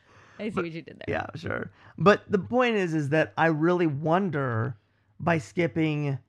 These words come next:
Speaker 2: those critical thinking questions at the end and not pushing that level of thought, if that's how these things slip in,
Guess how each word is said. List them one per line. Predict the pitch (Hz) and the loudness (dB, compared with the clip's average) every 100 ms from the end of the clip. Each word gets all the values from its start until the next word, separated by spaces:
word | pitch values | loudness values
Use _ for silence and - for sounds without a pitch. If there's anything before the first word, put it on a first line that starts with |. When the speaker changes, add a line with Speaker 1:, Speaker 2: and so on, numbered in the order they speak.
| - | -6
Speaker 2:
those | 156 - | -4 -4
critical | 165 143 113 | -4 -4 -4
thinking | 104 120 117 131 | -6 -6 -8 -6
questions | - 170 - 123 113 | 2 2 2 -4 -4
at | 120 | -4
the | 101 113 | -4 -4
end | 107 113 - | -2 -4 -6
and | 156 | -2
not | 160 147 - | 0 -2 -4
pushing | - 175 170 - 123 117 120 - _ - | -6 -4 -4 -4 -4 -4 -6 -10 _ -6
that | 156 160 - | 0 2 2
level | 151 143 135 | 0 0 -2
of | 127 107 | -6 -2
thought, | 165 160 139 127 - _ | 4 6 4 2 -4 _
if | - 139 | -8 -4
that's | 151 160 143 | 2 2 2
how | - 127 | -2 -2
these | 107 117 - | 0 -2 -6
things | - 104 104 | -8 -8 -10
slip | - 120 117 | -10 -10 -4
in, | 160 160 127 123 | -2 -2 -4 -6